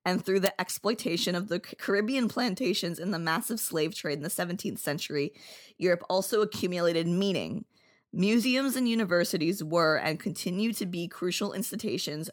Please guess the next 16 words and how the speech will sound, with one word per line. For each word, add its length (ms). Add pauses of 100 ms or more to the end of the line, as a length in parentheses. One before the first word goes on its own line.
for 160
the 180
accumulation 720
of 80
meaning 540
and 200
the 80
reproductions 720
of 260
the 80
coloniality 840
of 120
knowledge 600
and 180
of 180
beings." 680